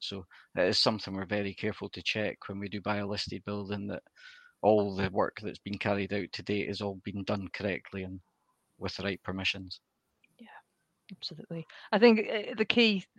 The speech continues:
Speaker 2: um, therefore, wh-, if, if your client's in that position is, one, certainly engage with your provider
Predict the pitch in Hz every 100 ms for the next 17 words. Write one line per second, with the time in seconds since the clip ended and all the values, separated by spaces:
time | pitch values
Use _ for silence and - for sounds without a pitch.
0 | 135 190 180 180 175 170 170 - 190 185
1 | 180 175 - 185 175 185 185 - 202 -
2 | 190 175 - 190 180 175 180 175 - 185
3 | 175 165 180 170 170 180 175 170 - 190
4 | 185 180 175 175 175 170 165 160 170 170
5 | 156 175 165 - 165 160 160 160 160